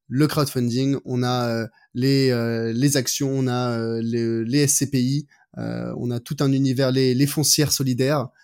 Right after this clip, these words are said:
tout un univers qui existe, qui est relativement fait aujourd'hui au détriment de la performance, mais qui permet d'avoir, euh, la conscience tranquille et dormir sur ses deux oreilles. Et je pense que c'est ça qui compte à la fin de la journée.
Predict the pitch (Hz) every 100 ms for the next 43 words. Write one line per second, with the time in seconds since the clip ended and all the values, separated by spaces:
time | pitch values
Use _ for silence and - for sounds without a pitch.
0 | _ _ 143 151 147 147 139 147 143 147
1 | 127 120 147 160 - _ _ _ - 139
2 | 139 120 170 170 - 156 160 147 - 160
3 | 143 135 135 135 147 143 160 - 160 151
4 | 151 - _ 117 123 120 117 117 113 123
5 | 123 127 - 123 131 147 170 - 113 -
6 | - - 135 139 131 123 117 131 139 127
7 | 113 123 127 123 113 110 104 - 123 -
8 | 123 131 - 123 113 151 139 120 113 139
9 | 139 - 117 123 127 120 110 107 - _
10 | 123 135 131 117 120 123 120 - 117 117
11 | 113 123 120 113 110 113